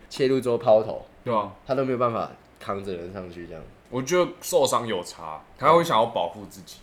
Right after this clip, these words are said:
Speaker 1: 对啊。
Speaker 2: 我觉得。
Speaker 1: 对啊。
Speaker 2: 因为抛投比起你真的进去然后跟人家，抛投比较不容易受伤。
Speaker 1: 安全一点。
Speaker 2: 对，比较安全。他那时候在尼克的时候也是可以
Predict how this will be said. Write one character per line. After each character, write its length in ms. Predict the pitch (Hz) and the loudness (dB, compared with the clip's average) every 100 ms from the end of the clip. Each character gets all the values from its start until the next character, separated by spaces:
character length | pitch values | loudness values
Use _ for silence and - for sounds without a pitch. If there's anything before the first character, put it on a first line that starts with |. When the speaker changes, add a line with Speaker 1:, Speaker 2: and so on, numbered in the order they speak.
| - | -12
Speaker 1:
对 80 | 113 | -8
啊。 160 | 95 90 - | -6 -8 -14
Speaker 2:
我 100 | 98 | -14
觉 160 | 92 90 | -12 -12
得。 100 | 87 82 - | -14 -16 -10
Speaker 1:
对 80 | 92 | -8
啊。 120 | 80 - _ | -8 -16 _
Speaker 2:
因 80 | 156 | -2
为 100 | 196 | -2
抛 240 | 190 170 160 | 4 4 6
投 360 | 139 101 85 - | 4 0 0 -6
比 160 | 117 | -6
起 200 | 117 127 | -6 -6
你 220 | 104 87 - | -6 -10 -12
真 140 | 113 | -8
的 140 | 113 104 | -6 -6
进 200 | - 110 | -8 -10
去 200 | 107 107 | -10 -6
然 120 | 92 | -4
后 80 | 95 | -4
跟 140 | 104 | -6
人 120 | 92 90 | -12 -8
家， 260 | 85 80 - - - | -6 -6 -10 -18 -4
抛 140 | 143 | -2
投 140 | 143 107 | 0 -4
比 140 | 87 | -6
较 160 | 107 101 - | -4 -4 -4
不 60 | 120 | -6
容 200 | 98 90 | -6 -8
易 40 | |
受 80 | 87 | -4
伤。 100 | 113 | -2
Speaker 1:
安 100 | 113 | -2
全 260 | 110 90 90 | -4 -6 -6
一 20 | |
点。 120 | 82 | -10
Speaker 2:
对， 140 | 101 90 | -8 -6
比 80 | 101 | -6
较 80 | |
安 140 | 95 90 - | -6 -8 -12
全。 160 | 73 - _ - | -16 -20 _ -8
他 80 | 202 | -2
那 120 | 226 | 0
时 100 | 202 | 2
候 80 | 196 | 0
在 160 | 196 196 | 2 0
尼 200 | 151 151 | 0 0
克 200 | 180 160 | 4 4
的 60 | |
时 120 | 147 | 4
候 140 | 147 151 | 0 0
也 140 | 113 | 0
是 300 | 101 135 131 | -2 -6 -6
可 160 | 120 | -2
以 80 | 147 | 0